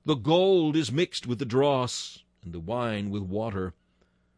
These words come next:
For evil men thrust themselves into the heritage of the Lord. When our muster roll shall be revised at last,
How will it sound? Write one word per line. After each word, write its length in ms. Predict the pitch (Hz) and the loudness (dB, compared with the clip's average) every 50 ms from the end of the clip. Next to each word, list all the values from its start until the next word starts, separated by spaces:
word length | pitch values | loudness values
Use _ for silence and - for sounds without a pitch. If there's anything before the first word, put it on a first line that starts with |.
| _ _ _ _ _ _ _ | _ _ _ _ _ _ _
For 220 | - - 98 - - | -10 -8 -8 -6 -2
evil 460 | 143 156 170 175 147 143 143 135 123 | 0 0 0 0 2 4 4 4 4
men 440 | 117 135 143 139 127 113 107 101 101 | 2 2 0 0 0 0 0 -2 -2
thrust 420 | - - 156 156 - - - - | -2 0 0 0 0 -2 -4 -4
themselves 680 | 127 110 107 - - 127 120 113 107 104 104 101 107 _ | -2 -2 -2 -2 -2 -2 -2 0 0 0 -2 -4 -6 _
into 420 | - 151 151 147 135 107 - 117 107 | -6 -6 -4 -4 -6 -6 -6 -6 -4
the 140 | 98 101 92 | -2 -4 -2
heritage 640 | - 120 135 151 143 117 101 - - 90 80 87 | -2 -2 0 2 2 0 0 -2 -4 -6 -6 -6
of 80 | 92 76 | -8 -8
the 80 | 95 92 | -8 -8
Lord. 560 | 90 104 120 120 110 98 90 82 80 82 - _ _ _ _ _ _ _ _ _ _ _ _ _ _ _ _ _ _ _ _ _ _ _ _ _ _ _ _ | -6 -6 -6 -6 -6 -6 -8 -8 -10 -14 -18 _ _ _ _ _ _ _ _ _ _ _ _ _ _ _ _ _ _ _ _ _ _ _ _ _ _ _ _
When 160 | - - 82 | -16 -12 -10
our 260 | 101 117 123 120 113 104 | -8 -6 -4 -4 -2 -2
muster 420 | 101 113 123 - - - 113 104 | -2 -2 -2 -4 -6 -8 -8 -6
roll 400 | 98 104 113 117 110 110 104 101 | -4 -2 -2 -2 -2 -2 -4 -4
shall 220 | - - 104 101 | -6 -8 -8 -8
be 160 | 95 101 101 95 | -6 -6 -6 -6
revised 600 | 98 104 92 87 92 98 107 107 104 95 90 - | -6 -6 -6 -8 -8 -10 -8 -8 -10 -10 -10 -10
at 120 | 95 95 | -10 -10
last, 560 | 92 87 95 107 113 110 110 - - - - | -10 -10 -10 -10 -12 -12 -14 -14 -16 -18 -20